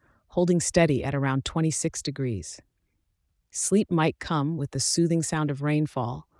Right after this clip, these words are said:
or perhaps the occasional interruption from a particularly enthusiastic droplet. Humidity is high, marking at eighty-nine percent,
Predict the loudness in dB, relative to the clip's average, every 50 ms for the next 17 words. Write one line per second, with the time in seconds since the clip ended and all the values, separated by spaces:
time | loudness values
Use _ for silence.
0 | _ _ _ _ _ -10 -10 -6 -6 -4 -2 -2 -2 -2 -2 -4 -4 -4 -6 -2
1 | 0 0 2 2 2 0 0 0 0 -2 -2 -2 0 0 0 0 0 -4 -4 -4
2 | -4 -6 -4 -4 -2 -2 -2 -4 -6 -8 -8 -6 -4 -4 -4 -4 -2 -2 -2 0
3 | 0 0 0 0 0 -2 -2 -2 -2 0 0 0 0 0 -2 -2 -4 -8 -10 -8
4 | -4 -2 0 0 -2 -2 -6 -8 -8 -10 _ _ _ _ _ _ _ _ _ _
5 | _ _ -4 0 2 4 6 6 6 6 6 6 4 4 2 0 2 2 2 2
6 | 2 0 -4 -10 -18 _ _ _ _ _ -2 0 0 0 0 0 0 0 0 -2
7 | 0 2 2 4 4 4 2 2 2 2 0 -2 -2 -4 -4 -2 -2 -2 -2 -4
8 | -6